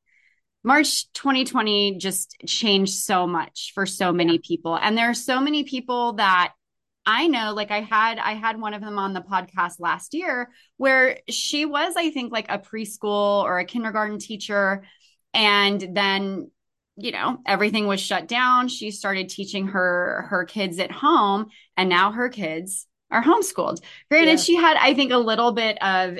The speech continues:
Speaker 1: an advantage because she was already a teacher. So she
Speaker 2: Sure.
Speaker 1: probably knew, like, "Okay, this is where I can find some information,
Speaker 2: Yeah,
Speaker 1: my
Speaker 2: right.
Speaker 1: resources." But I feel like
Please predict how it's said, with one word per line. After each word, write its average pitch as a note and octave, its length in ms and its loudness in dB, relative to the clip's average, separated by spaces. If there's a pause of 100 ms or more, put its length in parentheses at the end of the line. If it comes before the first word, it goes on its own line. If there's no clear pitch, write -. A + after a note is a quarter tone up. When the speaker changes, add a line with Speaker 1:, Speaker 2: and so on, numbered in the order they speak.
Speaker 1:
an G#3 140 -2
advantage F#3 760 -4
because F#3 420 -4
she - 140 -6
was F#3 160 -4
already F3 380 2
a E3 40 -4
teacher. F#3+ 380 -8
So G3 160 -6
she F#3 160 -6
Speaker 2:
Sure. F#3+ 80 -6
Speaker 1:
probably F#3+ 560 2
knew, F#3+ 440 2
like, G#3 540 2 (380)
"Okay, C4+ 240 0
this A#3 280 -4
is B3 220 -2
where G3+ 140 -2
I G3 120 0
can G#3 180 -8
find F3+ 440 -2
some F#3+ 220 -8
information, G3 840 -2
Speaker 2:
Yeah, F#3+ 100 -4
Speaker 1:
my F3 120 0
Speaker 2:
right. E3+ 40 0 (180)
Speaker 1:
resources." F3 720 -6 (560)
But A3+ 300 2
I A#3 160 2
feel B3+ 440 2
like G3+ 520 2